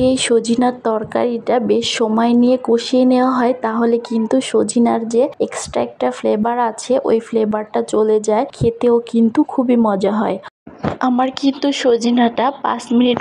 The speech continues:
মতো ভালো করে কষিয়ে নেওয়া হয়ে গিয়েছে। এখন আমি এটাকে আরেকটু নেড়ে চেড়ে ভাজা ভাজা করে এর মধ্যে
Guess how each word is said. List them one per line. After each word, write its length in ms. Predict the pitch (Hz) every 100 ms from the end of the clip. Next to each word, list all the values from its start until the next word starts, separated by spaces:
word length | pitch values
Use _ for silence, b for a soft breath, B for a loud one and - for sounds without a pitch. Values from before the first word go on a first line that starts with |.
| -
মতো 200 | 247 247
ভালো 260 | 233 233 233
করে 220 | 233 254 262
কষিয়ে 360 | 254 254 254 262
নেওয়া 240 | 262 269
হয়ে 280 | 269 277 277
গিয়েছে। 520 | 277 285 240 233 262 277 -
এখন 220 | 233 269 254
আমি 200 | 226 226
এটাকে 380 | 226 214 220 220
আরেকটু 380 | 226 214 220 - 254
নেড়ে 280 | 254 247 254
চেড়ে 240 | 269 269
ভাজা 300 | 254 254 262
ভাজা 240 | 269 262 277
করে 280 | 269 240 233 - -
এর 180 | 226 233
মধ্যে 420 | 233 233 208